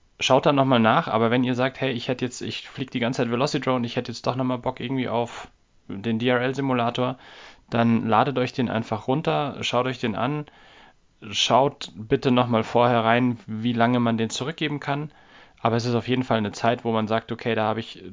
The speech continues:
zumindest schon mal so weit ins Spiel reingeschaut, dass ich sagen kann, es taugt mir oder es taugt mir nicht. Und dann schaut euch da einfach auch mal einen anderen Simulator an. Wo ich grad den D-R-L-Simulator erwähnt habe,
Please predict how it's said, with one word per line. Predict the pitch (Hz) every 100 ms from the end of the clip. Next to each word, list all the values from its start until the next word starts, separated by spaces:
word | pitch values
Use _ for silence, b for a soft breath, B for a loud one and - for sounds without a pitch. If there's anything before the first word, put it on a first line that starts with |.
| -
zumindest | 117 117 123 -
schon | 113
mal | 107
so | 101
weit | 107
ins | 107
Spiel | - - 101
reingeschaut, | 95 113 - 104
dass | 101
ich | 98
sagen | - 107
kann, | 110 98
es | 98
taugt | - 107 -
mir |
oder | 110
es | 104
taugt | - 101 -
mir |
nicht. | 131 180 - b b b b b b b
Und | - 117 113 110 - - _
dann | 104 107 104 104
schaut | - 110
euch | 113 110
da | 107
einfach | 104 107
auch | 92 101
mal | 104 104 -
einen | - 104 113 98
anderen | 107 107
Simulator | 101 98 101 110 98
an. | 92 98 _ _ _ _ _ _ _ _ _
Wo | - 113
ich |
grad | - 120
den | 117
D-R-L-Simulator | 110 117 113 117 120 117 113 110 110 -
erwähnt | 107 104 113 170
habe, | 143 131 139 143